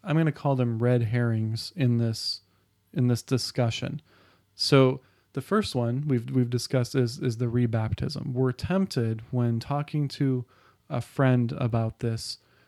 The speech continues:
to focus on the rebaptism. And so we'll pull out, you know,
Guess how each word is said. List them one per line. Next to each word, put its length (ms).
to 140
focus 460
on 260
the 80
rebaptism. 600
And 160
so 160
we'll 220
pull 300
out, 340
you 100
know, 320